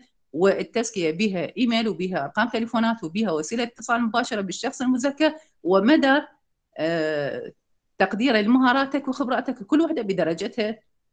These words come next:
بالدقة. إذن هنا الرسالة إنه أول شيء أبتعد أي معلومة مو حقيقية، تكون رسالة متوسطة الحجم،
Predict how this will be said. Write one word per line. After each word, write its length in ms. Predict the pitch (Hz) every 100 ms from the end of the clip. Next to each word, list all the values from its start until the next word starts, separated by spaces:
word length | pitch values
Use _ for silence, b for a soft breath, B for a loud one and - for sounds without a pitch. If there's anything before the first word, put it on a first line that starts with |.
| _ _ _ _
بالدقة. 560 | 147 190 165 - 160 143 _ _ _ _ 160
إذن 200 | 185 185
هنا 320 | 220 302 285 302 - - _ - -
الرسالة 680 | - 190 185 185 269 262 180
إنه 280 | 202 151 143 - -
أول 160 | 208 226
شيء 140 | 226
أبتعد 260 | 226 202 180
أي 140 | 208
معلومة 340 | 214 214 202
مو 120 | 196 202
حقيقية، 580 | 196 - 220 285 294
تكون 280 | 180 - 240
رسالة 300 | 190 220 208
متوسطة 520 | 185 180 208 - 196
الحجم، 400 | 208 - 208 294